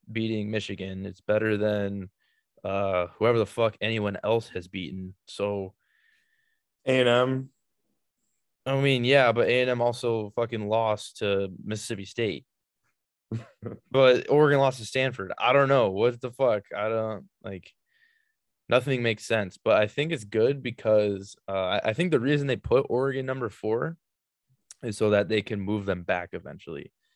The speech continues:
Speaker 1: Because what's gonna happen is Ohio State is gonna win out and win the Big Ten.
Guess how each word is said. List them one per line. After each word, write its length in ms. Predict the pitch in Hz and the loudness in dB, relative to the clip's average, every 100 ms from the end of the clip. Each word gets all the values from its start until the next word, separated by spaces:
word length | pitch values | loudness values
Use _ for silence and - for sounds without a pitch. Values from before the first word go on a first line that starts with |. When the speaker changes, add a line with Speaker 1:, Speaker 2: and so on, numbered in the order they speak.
| _ _ _ | _ _ _
Speaker 1:
Because 400 | 101 - 120 104 | -8 -2 0 2
what's 160 | 104 120 | 0 -2
gonna 180 | 131 110 | -2 0
happen 440 | 113 113 107 98 | 0 -2 -2 -6
is 380 | 92 98 101 101 - | -6 -6 -4 -4 -4
Ohio 200 | 110 110 | -2 -2
State 340 | - 113 95 | -4 -6 -6
is 100 | 95 | -6
gonna 260 | 101 101 95 | -6 -4 -6
win 360 | 92 98 101 - | -2 0 0 0
out 360 | 101 95 80 98 | 0 0 -2 -8
and 160 | 95 | -8
win 180 | 98 101 | -6 -6
the 100 | 101 | -6
Big 220 | 98 95 | -8 -10
Ten. 380 | - 90 90 | -10 -12 -12